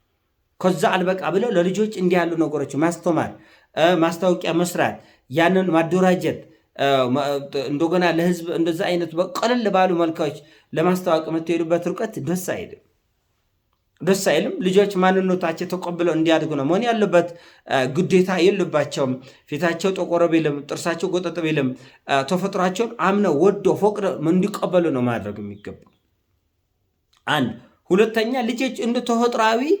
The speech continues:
እ፣ ጉድለት አለለው ለውጦች እንኳን ቢኖርም፣ እ፣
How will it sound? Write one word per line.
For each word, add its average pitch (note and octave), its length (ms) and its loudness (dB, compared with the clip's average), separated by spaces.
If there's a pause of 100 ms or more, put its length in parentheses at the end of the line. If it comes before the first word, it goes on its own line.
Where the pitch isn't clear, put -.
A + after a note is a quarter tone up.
(400)
እ፣ E3+ 80 6 (840)
ጉድለት F#3 440 4
አለለው D#3+ 460 0
ለውጦች G3+ 500 2
እንኳን F3 320 0
ቢኖርም፣ A#3+ 460 0 (520)
እ፣ D3+ 80 4